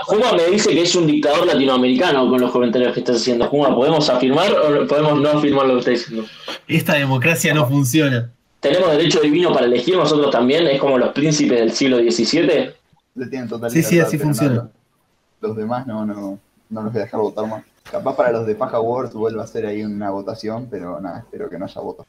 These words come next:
Speaker 3: para
Speaker 1: Juma creo que extraña le-, la época del colonialismo porque Entre Ríos era una provincia importante en ese momento y ahora ya ha decaído. Después de federales y unitarios, Entre Ríos ha caído en una, en un,
Speaker 3: Bueno, pusimos
Speaker 1: en
Speaker 3: un
Speaker 1: un,
Speaker 3: presidente,
Speaker 1: nada,
Speaker 3: Urquiza.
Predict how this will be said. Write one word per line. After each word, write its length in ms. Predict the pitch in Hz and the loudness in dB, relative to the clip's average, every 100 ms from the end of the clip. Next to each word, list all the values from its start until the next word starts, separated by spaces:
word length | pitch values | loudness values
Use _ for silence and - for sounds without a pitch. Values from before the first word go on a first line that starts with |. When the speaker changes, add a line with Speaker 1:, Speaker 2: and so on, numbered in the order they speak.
| - | -20
Speaker 3:
para 140 | - - - - - - _ | -20 -20 -20 -20 -20 -20 _
Speaker 1:
Juma 380 | - 160 196 165 | -2 2 4 4
creo 160 | 170 160 | 4 4
que 80 | |
extraña 420 | 123 151 151 160 135 | 2 2 2 2 2
le-, 220 | 143 143 | 2 2
la 140 | 135 | 2
época 240 | 143 151 135 | 2 2 2
del 160 | 127 | 2
colonialismo 560 | 131 127 123 123 147 147 | 2 2 2 2 2 2
porque 240 | 127 117 | 2 2
Entre 180 | 120 110 | 2 2
Ríos 280 | 117 139 131 | 2 2 2
era 80 | 123 | 2
una 160 | 123 104 | 2 2
provincia 300 | 120 123 120 | 0 0 0
importante 360 | 113 110 120 | 0 2 2
en 40 | 117 | 2
ese 160 | 113 | 0
momento 400 | 113 113 120 117 | 0 2 2 2
y 80 | 127 | 2
ahora 240 | 117 117 113 | 2 2 0
ya 400 | 113 113 104 120 | 0 0 2 2
ha 60 | |
decaído. 600 | 120 110 113 120 120 123 - - - | 0 0 0 2 2 -2 -8 -20 -8
Después 260 | 120 - 156 | -4 0 0
de 100 | 151 | 2
federales 500 | 139 135 147 151 143 | 2 2 2 2 2
y 60 | 131 | 2
unitarios, 580 | 127 139 143 151 147 | 2 2 2 2 0
Entre 240 | 135 110 123 | 0 2 2
Ríos 260 | 127 131 - | 2 0 0
ha 120 | 147 | 0
caído 380 | - 139 147 131 | 0 0 2 2
en 80 | 127 | 2
una, 560 | 131 127 123 117 113 - _ _ - | 2 2 2 0 -2 -6 _ _ -6
en 160 | 135 131 | -2 0
un, 80 | 143 | 2
Speaker 3:
Bueno, 240 | 127 120 | 2 0
pusimos 340 | 107 131 127 | 0 0 2
Speaker 1:
en 0 | |
Speaker 3:
un 80 | 131 | 2
Speaker 1:
un, 40 | 127 | 2
Speaker 3:
presidente, 380 | 120 113 110 117 | 2 0 0 0
Speaker 1:
nada, 220 | 113 107 | 0 0
Speaker 3:
Urquiza. 320 | - 143 - | -2 -6 -6